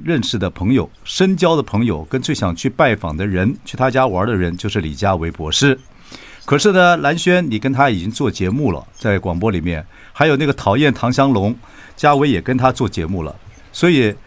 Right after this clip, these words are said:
李家维就没有答应我说，我做广播的时候呢，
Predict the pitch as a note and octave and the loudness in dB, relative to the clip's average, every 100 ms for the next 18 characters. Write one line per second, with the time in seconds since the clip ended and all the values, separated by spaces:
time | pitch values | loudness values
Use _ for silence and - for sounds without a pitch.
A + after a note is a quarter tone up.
0 | - - A2+ G#2+ D3+ C#3 C3 C3+ C#3+ G2+ | -20 -10 -6 2 2 4 2 2 0 2
1 | C#3 D3 A#2 E2 D#2+ - A2+ A2 G#2+ - | 4 4 0 -2 -8 -4 -4 -4 -8 -20
2 | - - G2+ G#2+ B2+ A2+ F#2+ A2+ A#2 - | -20 -4 -2 2 2 0 0 0 -2 -2
3 | G2+ G#2+ F#2 F2 | -4 -2 -2 -4